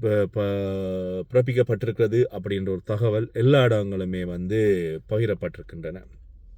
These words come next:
அதன் அடிப்படையில நானும் இந்த செய்தியை வந்து பகிர்ந்திருந்தேன். இது சம்பந்தமாக உண்மையில என்ன விஷயம் டாக்டர் ராமநாதன் அர்ச்சுனாவுக்கு வந்து நீதிமன்றத்தால பிறப்பிக்கப்பட்டிருக்கிறது, ஊடகங்கள்ல இந்த செய்திகள் எவ்வாறு, அஹ், புனையப்பட்டு பகிர-,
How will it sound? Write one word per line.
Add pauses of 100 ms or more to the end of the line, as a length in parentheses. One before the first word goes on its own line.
(400)
அதன்
அடிப்படையில
நானும் (120)
இந்த
செய்தியை
வந்து
பகிர்ந்திருந்தேன். (640)
இது
சம்பந்தமாக
உண்மையில
என்ன
விஷயம்
டாக்டர்
ராமநாதன்
அர்ச்சுனாவுக்கு
வந்து
நீதிமன்றத்தால
பிறப்பிக்கப்பட்டிருக்கிறது, (500)
ஊடகங்கள்ல
இந்த
செய்திகள்
எவ்வாறு, (140)
அஹ்,
புனையப்பட்டு
பகிர-,